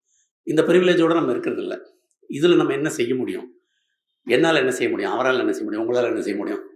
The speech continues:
ஜேர்னலிஸ்டா என்ன செய்ய முடியும்? நம்ம பார்க்குற விஷயங்களை மனசாட்சியோட எது சரி, எது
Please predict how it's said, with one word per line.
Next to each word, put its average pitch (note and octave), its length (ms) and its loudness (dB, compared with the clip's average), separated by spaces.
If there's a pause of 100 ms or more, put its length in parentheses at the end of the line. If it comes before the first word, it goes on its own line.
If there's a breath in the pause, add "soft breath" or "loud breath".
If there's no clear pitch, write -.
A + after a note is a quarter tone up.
ஜேர்னலிஸ்டா C3+ 500 2
என்ன A2 140 -4
செய்ய G#2 220 -12
முடியும்? - 300 -16 (680)
நம்ம B2 260 -2
பார்க்குற F3+ 340 2
விஷயங்களை B2 420 -4
மனசாட்சியோட B2+ 580 -2 (160)
எது B2+ 260 0
சரி, B2 320 -2
எது G#2+ 220 -6